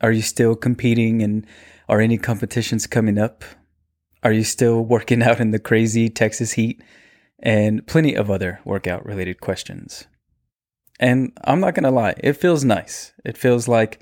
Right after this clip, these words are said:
people see me, like I'm being recognized for my hard work, because I really do put my all into my training. And that's the driving factor behind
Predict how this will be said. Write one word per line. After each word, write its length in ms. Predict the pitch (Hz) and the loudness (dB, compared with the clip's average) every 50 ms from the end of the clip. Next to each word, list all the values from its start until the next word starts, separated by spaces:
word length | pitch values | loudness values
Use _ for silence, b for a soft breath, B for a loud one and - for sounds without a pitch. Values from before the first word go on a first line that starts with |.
| b b b b b b b b b b | b b b b b b b b b b
people 260 | b 139 - - 123 | b -2 -2 0 -2
see 300 | 113 - - 139 135 123 | -2 -2 0 2 2 2
me, 320 | 113 107 95 110 - _ _ _ _ _ _ _ _ _ _ _ _ _ _ 120 | 2 0 -4 -10 -14 _ _ _ _ _ _ _ _ _ _ _ _ _ _ -4
like 340 | 110 104 98 - - - _ _ _ _ _ _ _ _ | -4 -4 -4 -4 -8 -16 _ _ _ _ _ _ _ _
I'm 140 | - 120 117 | -4 -2 0
being 260 | 113 120 120 117 113 | 2 2 4 4 4
recognized 640 | 113 117 113 - 120 104 107 101 98 95 98 - - | 2 2 2 2 0 0 0 0 0 0 -2 -4 -4
for 100 | - 110 | -4 -4
my 140 | 104 101 95 | -2 -2 -2
hard 260 | - 113 104 104 107 | -2 -4 -4 -2 0
work, 320 | 110 101 98 - - - | 0 0 0 -2 -6 -8
because 480 | - 113 - - 110 107 104 107 - - b b b b b b b b b b b | -8 -6 -4 -2 -2 -2 -2 -4 -8 -12 b b b b b b b b b b b
I 40 | - | 0
really 220 | 117 139 151 160 | 2 2 2 2
do 260 | 131 170 202 180 127 | 2 2 2 2 0
put 320 | 113 - - 117 - - - | -2 0 0 -2 -2 -2 -2
my 180 | 117 113 113 | -2 -2 0
all 320 | - - 135 143 139 127 123 | 2 2 2 2 2 2 0
into 360 | - 123 123 123 - 135 127 | -2 -2 -2 -2 0 0 0
my 140 | 127 123 123 | 2 2 0
training. 500 | - - 143 139 127 107 98 95 - - | 0 0 0 0 0 0 -2 -4 -8 -10
And 400 | - - 110 113 107 107 104 - - | -8 -6 -6 -4 -4 -6 -8 -6 -2
that's 360 | - 110 113 - - - - | 0 0 0 0 -4 -6 -6
the 100 | - 127 | -4 -2
driving 400 | 120 120 113 107 113 120 123 120 | 0 2 4 4 4 4 2 2
factor 420 | 113 - 131 123 - - 131 123 120 | 2 2 0 0 0 0 0 0 0
behind 480 | 113 120 110 113 113 113 113 104 - | 0 -2 -2 0 0 0 0 -2 -4